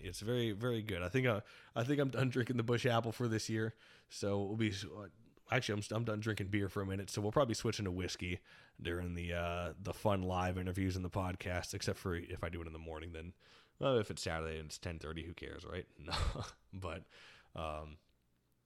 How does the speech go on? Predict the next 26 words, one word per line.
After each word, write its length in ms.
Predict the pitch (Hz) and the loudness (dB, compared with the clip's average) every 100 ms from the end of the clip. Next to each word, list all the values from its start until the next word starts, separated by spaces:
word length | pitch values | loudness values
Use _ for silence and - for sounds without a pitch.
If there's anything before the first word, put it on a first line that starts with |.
| - | -8
no, 260 | 101 104 90 | 0 2 2
so 300 | - 92 87 90 | 0 -2 -2 -6
it, 260 | 143 147 127 | -6 -6 -6
j-, 120 | 123 | -6
just 280 | 120 117 127 | 0 0 2
look 180 | 143 151 | 4 6
forward 240 | 151 131 | 6 6
to 60 | 117 | 6
that. 220 | 120 117 | 4 4
Join 200 | 113 123 | 4 6
the 60 | 117 | 4
Enforcer 360 | - 117 110 | 4 4 4
Appreciation 540 | 107 107 101 107 - 110 | 2 2 2 2 2 2
Group. 160 | 113 | 4
I 80 | 123 | 4
try 160 | - 202 | 8 8
to 60 | |
go 120 | 151 | 8
live 380 | 110 98 104 107 | 4 4 2 2
at 80 | 104 | 0
least 200 | 101 - | -2 0
once 200 | 104 104 | -2 0
a 40 | |
week 240 | 92 92 95 | -2 -2 0
in 120 | 101 | 0
there. 240 | 98 98 | 2 0